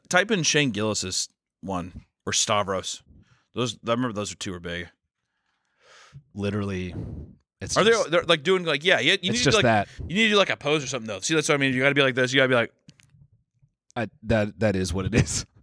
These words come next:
Speaker 1: Okay.
Speaker 2: Yeah.
Speaker 1: So you have the image?
Speaker 2: Yeah, yeah.
Speaker 1: Oh, why
Speaker 2: Yeah.
Speaker 1: haven't you sent it to me?
Speaker 2: Um, I just been, you know, I'm, like, weird. I don't wanna, like, jinx it or whatever.
Speaker 1: Yeah, you are. You're a little weird little boy, aren't you?
Speaker 2: Yeah,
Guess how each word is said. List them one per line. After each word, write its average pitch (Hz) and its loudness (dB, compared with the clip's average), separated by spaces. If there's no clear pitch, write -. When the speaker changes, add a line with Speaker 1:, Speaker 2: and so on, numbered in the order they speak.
Speaker 1:
Okay. 170 4
Speaker 2:
Yeah. 110 4
Speaker 1:
So - 2
you 240 6
have 247 6
the 185 4
image? 220 -4
Speaker 2:
Yeah, 139 6
yeah. 98 0
Speaker 1:
Oh, 440 6
why - 2
Speaker 2:
Yeah. - 8
Speaker 1:
haven't 381 -2
you 311 -2
sent 370 -2
it 269 -8
to 123 -6
me? 110 -6
Speaker 2:
Um, 175 4
I 190 -8
just 156 -6
been, 123 0
you 120 4
know, 98 0
I'm, 165 -2
like, 160 4
weird. 107 6
I 95 4
don't 110 4
wanna, 117 6
like, 85 -2
jinx 92 -6
it 78 -14
or 78 -12
whatever. 73 -10
Speaker 1:
Yeah, 101 -4
you 92 -6
are. 90 -4
You're 92 -4
a 90 -6
little 90 -8
weird 90 -6
little 92 -6
boy, 90 -8
aren't 95 -6
you? 92 -6
Speaker 2:
Yeah, 85 -2